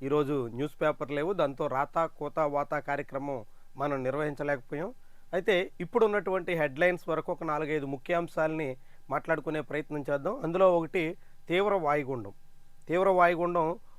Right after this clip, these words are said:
ఒడిశా తీరాన్ని తాకింది. గోపాల్పూర్ సమీపంలో తీరాన్ని తాకినట్టుగా విశాఖ వాతావరణ కేంద్రం వెల్లడించింది. దీని ప్రభావంగా నిన్నటి నుంచే ఉత్తరాంధ్రలోని విశాఖ,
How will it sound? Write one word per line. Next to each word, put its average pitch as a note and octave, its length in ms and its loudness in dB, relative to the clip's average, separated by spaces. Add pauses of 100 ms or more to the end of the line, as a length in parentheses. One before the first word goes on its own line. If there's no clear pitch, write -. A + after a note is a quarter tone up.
(120)
ఒడిశా G3 560 4 (360)
తీరాన్ని F3 500 4
తాకింది. F3 680 0 (500)
గోపాల్పూర్ F#3 560 4
సమీపంలో F3 580 0
తీరాన్ని F3 440 0
తాకినట్టుగా E3+ 800 0 (340)
విశాఖ F#3 380 4
వాతావరణ E3+ 680 4
కేంద్రం E3 560 0 (320)
వెల్లడించింది. E3+ 680 0 (360)
దీని A#3 300 2
ప్రభావంగా E3+ 680 6
నిన్నటి F3+ 420 2
నుంచే F#3 360 0 (400)
ఉత్తరాంధ్రలోని F#3+ 800 6
విశాఖ, G3 500 6